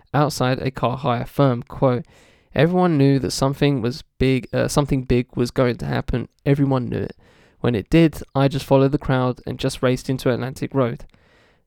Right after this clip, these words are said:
But by the time I got there, they were rocking a police van from side to side, and it smashed onto the road," Weasel said.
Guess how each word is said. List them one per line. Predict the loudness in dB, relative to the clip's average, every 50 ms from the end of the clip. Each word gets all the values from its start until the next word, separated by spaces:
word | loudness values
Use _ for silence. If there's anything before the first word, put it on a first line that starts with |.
| _ _ -6 -2
But | -2 -2 0 2
by | 2 2 2
the | 2 0
time | -2 0 0 2 2
I | 2 2
got | 2 0 0 2
there, | 0 2 2 2
they | 0 0
were | -2 0 2
rocking | 2 2 2 2 0 0 0 -2
a | -4 -4
police | -4 0 2 2 2 2 2
van | 0 0 0 0
from | -4 -8 -8
side | -2 2 2 2 2
to | 0
side, | -2 0 0 0 0 -2 -4 -6 -16 _ _ _ _ _ _
and | -4 -2 -2
it | -2
smashed | -2 -2 -2 -2 -2 -2 -2 -4
onto | -4 -6 -4 -4 -2 -2
the | -2
road," | 0 0 -2 -2 -4 -4 -6
Weasel | -8 -8 -6 -10 -12
said. | -10 -10 -10 -10 -12